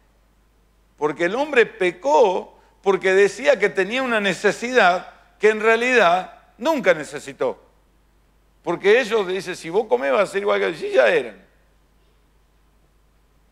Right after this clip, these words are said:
¿Te das cuenta? Entonces muchas veces nosotros igual, nos pasa lo mismo. Podemos tener un lenguaje que hablamos de lo eterno, pero estamos gobernados por lo temporal. Estamos aferrados a las cosas temporales.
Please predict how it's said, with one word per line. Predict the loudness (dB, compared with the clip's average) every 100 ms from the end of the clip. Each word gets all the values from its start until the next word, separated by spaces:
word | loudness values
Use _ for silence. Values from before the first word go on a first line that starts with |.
| _ _ _ _ _ _ _ _ -6
¿Te |
das | -6
cuenta? | -2 -4 -2 -2 -2 -8 _ _ _ -10
Entonces | -2 -2
muchas | 0 0 2 2
veces | 0 -2 -4
nosotros | -6 -6 0 0 0 -4
igual, | -4 -8 -8
nos | -8 -4
pasa | -4 -4
lo | -10
mismo. | -10 -12 -16 -20 -20 _ _ _ _ _ _ _ _ -2
Podemos | 0 0 0
tener | 0 0 0
un | -2
lenguaje | -4 -2 -2 -4 -2
que |
hablamos | -2 0 -2 0
de |
lo | 2
eterno, | 2 2 0 -2 -6
pero | -6
estamos | -6 -6 -6
gobernados | -6 -6 -4 -6 -4
por | -6
lo | -8
temporal. | -8 -8 -4 0 0 -2 -8 _ _ _ _ _ _ _ _ _ _ -6
Estamos | -2 0 0 0
aferrados | 0 0 0 0 0
a |
las | 0 -4
cosas | -8 -8 -6
temporales. | -8 -4 0 2 2 0